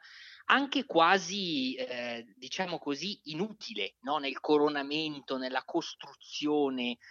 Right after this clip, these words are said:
del, del servizio, eppure utilissima per quanto riguarda la strategia di arrivare ad un pubblico più ampio,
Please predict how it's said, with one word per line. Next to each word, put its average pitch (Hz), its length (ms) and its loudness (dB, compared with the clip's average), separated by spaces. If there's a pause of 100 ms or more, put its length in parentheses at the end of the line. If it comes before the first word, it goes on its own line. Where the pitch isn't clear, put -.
(240)
del, 123 600 -2 (140)
del 139 120 -2
servizio, 113 880 -10
eppure 285 880 2 (100)
utilissima 214 880 -2
per 127 160 -4
quanto 147 280 -2
riguarda 143 440 -2
la 110 100 -4
strategia 113 1000 -6
di 107 140 -8
arrivare 107 400 -2
ad 104 80 -4
un 104 120 -10
pubblico 120 480 -8
più 113 200 -8
ampio, 123 560 0